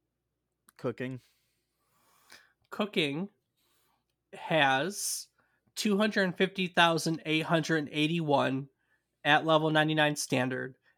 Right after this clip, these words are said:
Speaker 2: and there are a number of skills that exceed three hundred thousand, so it's not cooking.
Speaker 1: Oh. Hmm. Magic.
Speaker 2: Magic has three hundred and seven thousand eight hundred eighty-five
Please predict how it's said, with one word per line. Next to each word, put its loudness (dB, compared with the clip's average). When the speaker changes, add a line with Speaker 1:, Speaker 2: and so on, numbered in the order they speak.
Speaker 2:
and -2
there 0
are 4
a 0
number 2
of -4
skills 0
that 2
exceed -6
three -2
hundred -4
thousand, 0
so -6
it's -6
not 0
cooking. -10
Speaker 1:
Oh. -20
Hmm. -14
Magic. -10
Speaker 2:
Magic -4
has -2
three -2
hundred 0
and -6
seven 2
thousand 2
eight 0
hundred -2
eighty-five 0